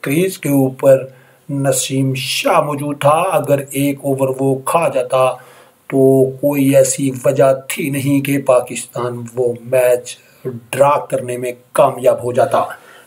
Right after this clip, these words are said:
लेकिन ऐसा नहीं हुआ और नसीम शाह ठुस कर गया जनाब। और पाकिस्तान वो आखिरी विकेट जैसे ही गिरी तो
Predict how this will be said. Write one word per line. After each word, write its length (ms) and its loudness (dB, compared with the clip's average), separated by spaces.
लेकिन 340 -6
ऐसा 400 0
नहीं 340 2
हुआ 280 4
और 560 4
नसीम 360 -4
शाह 200 4
ठुस 220 -6
कर 200 2
गया 200 4
जनाब। 440 0
और 300 6
पाकिस्तान 760 -2
वो 200 -2
आखिरी 440 0
विकेट 360 -2
जैसे 300 -2
ही 240 -8
गिरी 240 -2
तो 180 -2